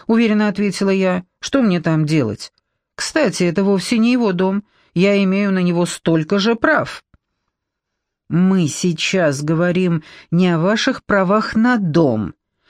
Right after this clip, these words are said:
Она поморщилась, затем выдвинула ящик своего стола и что-то достала из него. «Вам знаком вот этот предмет?»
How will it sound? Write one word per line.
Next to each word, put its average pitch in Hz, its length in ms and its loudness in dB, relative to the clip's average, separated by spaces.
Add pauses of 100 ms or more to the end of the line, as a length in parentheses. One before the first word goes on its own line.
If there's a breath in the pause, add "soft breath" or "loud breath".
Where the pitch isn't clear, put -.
(300 loud breath)
Она 180 240 0
поморщилась, 175 840 -2
затем 180 420 0
выдвинула 165 500 0
ящик 165 480 -2
своего 160 380 0
стола 185 360 -2
и 247 40 0
что-то 226 340 -2
достала 190 500 0
из 127 200 -2
него. 113 340 -4 (880 soft breath)
«Вам 185 300 0
знаком 190 500 0
вот 247 300 -2
этот 214 400 -2
предмет?» 160 680 -2